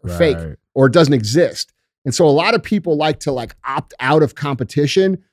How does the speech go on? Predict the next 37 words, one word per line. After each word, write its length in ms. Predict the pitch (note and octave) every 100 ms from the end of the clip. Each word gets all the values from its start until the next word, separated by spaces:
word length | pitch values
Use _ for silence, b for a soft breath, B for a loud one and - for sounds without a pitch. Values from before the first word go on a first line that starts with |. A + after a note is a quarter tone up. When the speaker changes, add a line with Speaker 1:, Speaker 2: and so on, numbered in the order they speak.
| _ _
Speaker 1:
by 120 | C#3
saying, 280 | C3 E3 D3 B2
"I'm 160 | D3+
not 160 | D#3+ C#3+
competing 480 | B2 - F3 E3+ C#3
with 180 | B2
you," 340 | A#2+ A#2 A2+ A2+ _ _ _ -
but 100 | D3+
you 100 | D#3
fucking 340 | - A3 F3
are. 340 | D3+ C3+ F2+ _ _
Speaker 2:
Right. 280 | F#2+ E2+ D#2+ -
Speaker 1:
And 120 | C3+
that's 220 | D#3 D#3+
the 100 | F3
reality. 640 | C#3+ C#3 B2+ B2+ A2 E2 _ _ _ -
And 140 | C3
so 240 | - E3+
when 320 | D#3+ - C#3+ D3+
you 180 | G#3+
f-, 220 | G#3+ - _
when 180 | C3+ D3+
you 200 | G#3+ G#3+
understand 560 | F#3 D3+ - F3 D#3
that 100 | A#2+
that's 280 | G#2 C#3 C3
reality, 480 | C#3 C3 B2 A2 G2+
like, 180 | A#2 A2
especially 400 | - G#3 G#3 F#3
if 80 | D3+
you're 120 | D3+
in 80 | B2+
business, 340 | B2+ A2+ G#2+
bro, 200 | - A2+
you 200 | C3+ F3
have 240 | D3+ D#3 D#3
competitors. 640 | E3+ D#3 G3 E3+ -